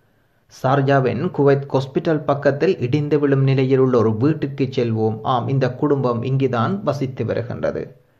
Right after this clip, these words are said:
வெளிநாட்டில் குடும்பத்துடன் வசிக்கின்ற நபர் என்ற அது தனி பெருமைதான். ஒரு நேர சாப்பாட்டுக்கு கூட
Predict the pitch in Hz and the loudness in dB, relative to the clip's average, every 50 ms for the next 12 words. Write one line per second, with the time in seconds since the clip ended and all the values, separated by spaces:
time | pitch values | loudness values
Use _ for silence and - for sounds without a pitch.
0 | _ _ _ _ _ - 113 113 120 127 139 139 139 139 139 139 165 190 208 202 | _ _ _ _ _ -6 -2 0 2 2 4 4 4 2 2 2 2 2 2 2
1 | 202 147 127 131 143 143 139 139 139 143 131 135 135 139 127 117 117 117 135 135 | 2 0 2 2 2 2 2 2 2 2 2 2 2 2 2 0 0 0 -2 -4
2 | 135 - 139 135 131 120 110 120 123 131 143 135 135 143 139 131 104 110 135 165 | -2 -2 0 2 2 2 2 0 2 2 4 4 4 4 2 2 2 2 4 2
3 | - - - 127 131 123 117 - 127 139 156 165 156 - 143 127 127 123 120 117 | 2 0 -2 -2 0 0 -2 -2 -2 -2 -2 -2 -2 -2 -2 0 0 0 0 0
4 | 113 113 110 110 110 113 113 - 135 135 131 123 117 120 135 143 139 135 117 - | 0 0 0 0 -2 -4 -4 0 2 2 4 4 2 2 0 2 2 2 0 0
5 | - 139 139 139 - 151 147 147 - 139 139 143 131 135 - 143 135 123 | -2 -2 -2 -2 -2 -2 -2 -2 -4 -6 -4 -4 -4 -2 0 0 2 2